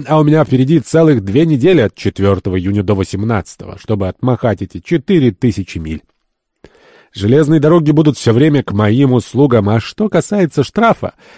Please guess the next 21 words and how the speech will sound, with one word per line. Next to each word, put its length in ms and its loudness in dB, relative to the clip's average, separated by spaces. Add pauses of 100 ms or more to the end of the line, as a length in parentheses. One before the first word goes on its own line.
который 320 -4
мне 100 -6
надо 240 -2
уплатить, 500 0
то 160 2
это 360 2 (120)
относится 540 0
к 100 -18
кассиру 380 2
газеты 340 0
«Трибуна», 520 2 (400)
и 100 -2
тем 180 2
хуже, 340 2
если 220 0
он 140 2
сделает 400 2
это 220 2
с 100 -10
недовольной 480 2
гримасой. 600 -4